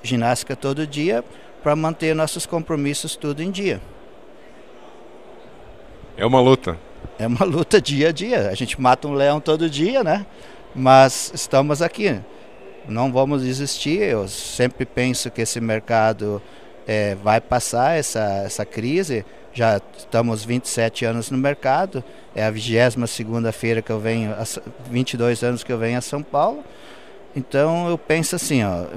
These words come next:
Speaker 1: com vinte e sete anos de fábrica, não é a primeira crise que a gente pegou, mas é a,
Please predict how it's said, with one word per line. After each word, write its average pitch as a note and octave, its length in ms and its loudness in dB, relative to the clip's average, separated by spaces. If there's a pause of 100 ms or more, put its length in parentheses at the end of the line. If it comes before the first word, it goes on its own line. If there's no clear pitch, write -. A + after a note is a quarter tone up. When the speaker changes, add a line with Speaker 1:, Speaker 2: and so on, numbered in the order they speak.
(140)
Speaker 1:
com B2 120 -2
vinte C3+ 200 0
e - 40 -10
sete C3 360 2
anos B2 240 2
de A#2 180 -2
fábrica, E3 720 0 (460)
não C#3+ 260 4
é C#3+ 100 8
a E3 60 8
primeira C#3+ 480 2
crise C3 300 -4
que C#3+ 80 -2
a C3 40 0
gente C#3 220 -2
pegou, D3 480 0 (420)
mas A2+ 420 0
é C3 380 4
a, A#2+ 320 0